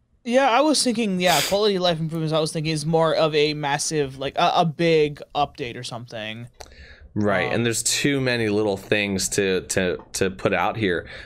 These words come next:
Speaker 2: But I bet the quality of life improvements is actually gonna be, um,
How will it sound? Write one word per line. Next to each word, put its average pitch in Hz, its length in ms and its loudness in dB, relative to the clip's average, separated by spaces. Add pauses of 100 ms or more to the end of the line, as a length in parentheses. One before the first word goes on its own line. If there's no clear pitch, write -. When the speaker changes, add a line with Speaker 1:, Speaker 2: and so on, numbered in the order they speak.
Speaker 2:
But 127 140 2
I 123 120 0
bet 214 200 -2
the 359 80 0
quality 123 380 0
of 104 120 0
life 101 220 0
improvements 95 480 0
is 95 100 0
actually 104 360 0
gonna 98 200 0
be, 90 640 0 (1400)
um, 85 460 -4